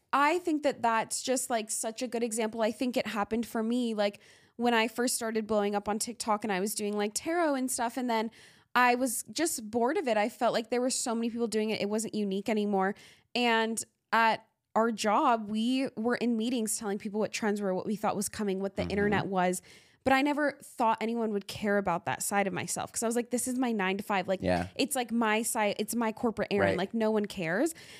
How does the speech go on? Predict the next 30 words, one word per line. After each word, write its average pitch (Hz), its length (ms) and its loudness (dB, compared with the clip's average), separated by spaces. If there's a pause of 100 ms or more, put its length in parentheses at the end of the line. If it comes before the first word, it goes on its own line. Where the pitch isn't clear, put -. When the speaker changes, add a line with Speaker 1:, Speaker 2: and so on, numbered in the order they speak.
(160)
Speaker 1:
And 269 160 6
then 240 240 4
I 226 140 2
just 240 200 0
started 247 260 -2
making 208 340 0
videos 208 420 0
and 233 80 2
it 180 140 0
blew 220 280 0
up. 262 280 0
And 233 100 2
it 214 80 -2
was, 233 140 0
like, 233 180 2
mixing, 214 500 -4
like, 196 220 0 (300)
this 220 260 2
element 214 340 2
of 190 200 -6
predicting 208 800 -4
Speaker 2:
Mm-hmm. 87 340 -2
Speaker 1:
that 220 120 6
I 202 120 4
was 190 180 -4
known 190 240 0
for 180 300 2
Speaker 2:
Yep. - 120 0
Speaker 1:
in 214 140 0
my 185 360 0